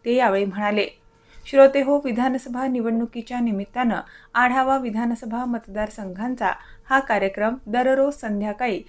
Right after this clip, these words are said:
सात वाजून दहा मिनिटांनी आकाशवाणीवरून प्रसारित होत आहे. या कार्यक्रमात आज सातारा जिल्ह्यातल्या विधानसभा मतदारसंघांचा आढावा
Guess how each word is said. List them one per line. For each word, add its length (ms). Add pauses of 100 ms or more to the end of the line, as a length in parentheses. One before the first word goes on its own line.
(240)
सात 240
वाजून 340
दहा 220
मिनिटांनी 600
आकाशवाणीवरून 840
प्रसारित 520
होत 200
आहे. 240 (340)
या 120
कार्यक्रमात 580 (380)
आज 140
सातारा 540
जिल्ह्यातल्या 560
विधानसभा 680
मतदारसंघांचा 960
आढावा 500